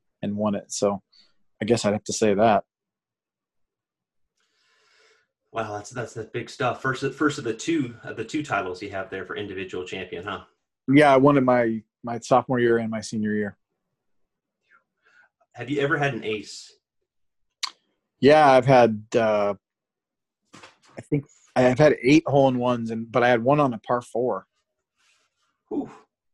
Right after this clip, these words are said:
Speaker 1: Yeah.
Speaker 2: Where, whereabouts is that? <laughs>
Speaker 1: At, uh,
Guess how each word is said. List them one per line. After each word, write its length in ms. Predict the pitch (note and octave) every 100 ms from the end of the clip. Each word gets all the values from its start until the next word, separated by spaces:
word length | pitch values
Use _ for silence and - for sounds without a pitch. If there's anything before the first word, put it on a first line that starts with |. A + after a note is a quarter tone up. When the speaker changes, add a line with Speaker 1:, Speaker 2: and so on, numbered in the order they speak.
| _ _ _ _
Speaker 1:
Yeah. 220 | A2+ G#2 - _ _ -
Speaker 2:
Where, 160 | A#2+
whereabouts 440 | A2+ A#2+ A#2 A#2 G#2+
is 60 |
that? 240 | A#2+ G2+ - - - C#3 - -
<laughs> 420 | _ C#3+ - -
Speaker 1:
At, 240 | B2+ B2+
uh, 480 | C3 B2+ B2 A#2+ A#2+